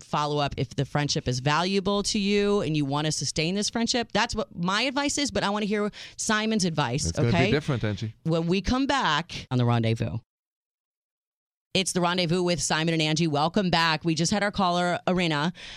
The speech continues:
Speaker 1: And Simon, you need to give advice here. She says her and her best friend both
Speaker 2: Yes.
Speaker 1: like the same guy.
Speaker 2: Yeah.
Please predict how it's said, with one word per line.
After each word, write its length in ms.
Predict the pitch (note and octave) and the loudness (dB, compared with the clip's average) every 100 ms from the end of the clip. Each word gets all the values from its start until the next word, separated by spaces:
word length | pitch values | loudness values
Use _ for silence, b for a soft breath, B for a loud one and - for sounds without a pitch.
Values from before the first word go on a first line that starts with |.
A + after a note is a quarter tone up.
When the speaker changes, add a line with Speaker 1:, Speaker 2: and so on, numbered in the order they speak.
| B B - | B B -4
Speaker 1:
And 300 | E3 D#3 D3 | 0 0 0
Simon, 580 | C#3 F3+ F3 G3 G3+ G3 _ - | 0 0 0 0 -2 -4 _ -12
you 320 | A#2 C#3 F3 | -8 0 2
need 160 | G#3+ G3+ | 2 0
to 60 | |
give 280 | F3+ G3 G3 | 0 0 0
advice 460 | - F3 F3+ F#3+ - | -2 0 0 0 -2
here. 340 | - D3+ C#3+ - | 0 0 0 -4
She 440 | - - - G3+ | -4 -2 0 -2
says 320 | A3 A#3 G#3+ | 0 -2 -2
her 160 | G#3 F#3 | -2 -2
and 80 | F#3+ | 0
her 120 | F#3 | -2
best 280 | F3 F3+ - | 0 -2 -2
friend 380 | G3+ D3 D3+ E3 - | -2 0 -2 -4 2
both 140 | C#3+ | 2
Speaker 2:
Yes. 80 | D3+ | 4
Speaker 1:
like 180 | E3+ E3 | 2 0
the 60 | G3 | 0
same 260 | - D#3 | 0 0
guy. 340 | D#3+ A#2+ G#2 B2+ | 2 0 -2 -2
Speaker 2:
Yeah. 260 | A#2+ A#2 | 2 2